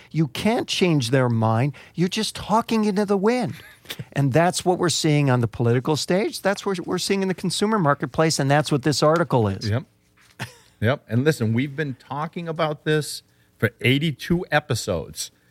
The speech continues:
Speaker 2: that, <laughs> that this is coming, that you need to get a handle on it. You need to understand how it works. You can't just put your head in the ground,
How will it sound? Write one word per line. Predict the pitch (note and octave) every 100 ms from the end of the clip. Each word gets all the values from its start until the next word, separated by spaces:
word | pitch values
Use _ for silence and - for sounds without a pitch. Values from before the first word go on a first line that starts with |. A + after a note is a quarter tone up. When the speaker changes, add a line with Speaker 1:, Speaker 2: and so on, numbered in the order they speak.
| _ _
Speaker 2:
that, | G#2+ G2 - -
<laughs> | - - - -
that | A2
this | - B2 -
is | B2
coming, | - - D3 D3+ D3+ D3
that | A#2+ A#2
you | A#2
need | A2 B2+ B2+
to |
get | A2 A2
a | F#2+
handle | F2 C3 C#3+ D3+ C#3+
on | C#3+ C#3+
it. | G2+
You | G2+
need | G#2+
to | G2+
understand | A#2+ A#2 A2 - G#2 F#2
how | G#2 F2+
it | E2+
works. | A2 A2 D3+ D#3 - -
You | F2+
can't | - B2+ A#2+
just | A#2 -
put | C#3 -
your | A2+
head | F#2+ B2+
in | C3+
the | C3
ground, | A2+ B2 B2+ B2+ B2